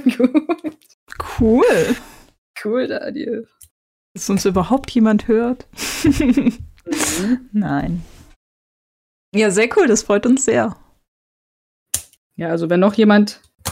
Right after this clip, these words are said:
Speaker 1: Nerdship Podcast in seinem Jahresrückblick drin hat, verlinken, verlinken.
Speaker 2: Ja, gerne verlinken, weil dann
Speaker 1: Möchten
Speaker 2: kann ich's auch posten bei uns.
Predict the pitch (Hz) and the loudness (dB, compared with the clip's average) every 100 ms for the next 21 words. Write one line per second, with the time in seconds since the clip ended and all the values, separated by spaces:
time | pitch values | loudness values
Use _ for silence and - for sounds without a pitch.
0 | - _ _ _ _ 185 196 202 208 202 | -14 _ _ _ _ -6 -6 -6 -8 -12
1 | - 196 185 185 175 170 170 170 196 208 | -8 -8 -8 -8 -6 -6 -4 -4 -4 -4
2 | 214 214 190 _ 196 196 196 _ _ _ | -8 -10 -16 _ -10 -8 -10 _ _ _
3 | _ _ _ - 175 185 208 247 160 139 | _ _ _ -4 -2 2 2 2 0 -6
4 | 131 - 156 160 202 202 202 202 196 196 | -8 -10 -10 -6 -4 -2 -4 -6 -6 -2
5 | 202 226 226 202 240 247 240 214 202 202 | 0 0 0 2 2 2 0 2 0 -2
6 | 202 175 208 202 - 196 - - 214 226 | -2 -2 -2 -2 -4 -6 -8 -4 -4 -6
7 | - 175 180 254 196 202 - - | -8 -8 -8 -8 -8 -10 -12 -16